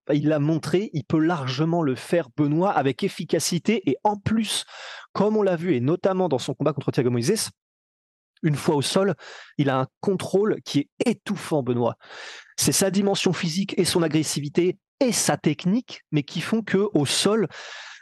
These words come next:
si la possibilité, je pense que ce serait probablement mieux, au vu des combats de l'un et de l'autre précédents, que Benoît arrive à, s'il le time et qu'il l'amène au sol, que ce soit plutôt au milieu de la cage. On a vu que c'est là où il avait le plus de succès, Arman Tsarukyan.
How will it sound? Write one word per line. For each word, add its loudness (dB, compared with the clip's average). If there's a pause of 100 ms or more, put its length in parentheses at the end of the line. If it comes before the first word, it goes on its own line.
(680)
si 2
la 2
possibilité, 0
je -2
pense 2
que -4
ce 2
serait 2
probablement 2
mieux, 2 (160)
au 2
vu -2
des 2
combats 0
de 0
l'un 2
et 0
de -2
l'autre 0
précédents, 0
que -2
Benoît 0
arrive 0
à, 2
s'il -2
le 2
time 0
et 0
qu'il 0
l'amène 2
au 0
sol, 0 (540)
que -2
ce -4
soit 0
plutôt -2
au 2
milieu 0
de -2
la 0
cage. -2 (320)
On 2
a 2
vu -6
que -6
c'est 0
là 2
où 2
il 0
avait 2
le 0
plus -6
de -2
succès, -2
Arman 0
Tsarukyan. 0